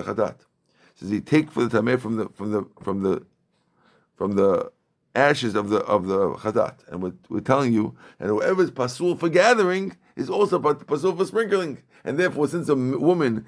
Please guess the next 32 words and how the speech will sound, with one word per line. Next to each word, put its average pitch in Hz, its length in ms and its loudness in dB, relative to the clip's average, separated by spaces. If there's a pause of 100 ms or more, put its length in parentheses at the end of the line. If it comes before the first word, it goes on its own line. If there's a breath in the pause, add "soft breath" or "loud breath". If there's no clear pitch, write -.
(120)
is 87 120 -6
pasul 117 260 -2
from 110 120 -4
gathering, 98 300 0
'cause 101 180 -6
it's 101 200 -8
ish - 200 -8
tahor, 110 400 -2 (200 loud breath)
therefore 151 220 0
a 143 40 4
woman 147 220 2
is 113 60 0
pasul 117 200 4
from 101 120 -4
sprinkling 95 300 -8
too. - 180 -10 (1300 soft breath)
Right? - 180 0
And 95 280 0 (3000 soft breath)
Rabbi 117 140 4
Yehuda 151 120 6 (140)
Amalach, 87 380 0
Rabbi 104 180 -2
Yehuda, 131 400 6
who 110 100 -6
says 113 220 0
that 104 160 -4
woman, 123 380 -4
cou-, - 180 -10 (140)
who, - 420 -6 (180)
who, 80 80 -10
Rabbi 82 120 -6
Yehuda 101 500 4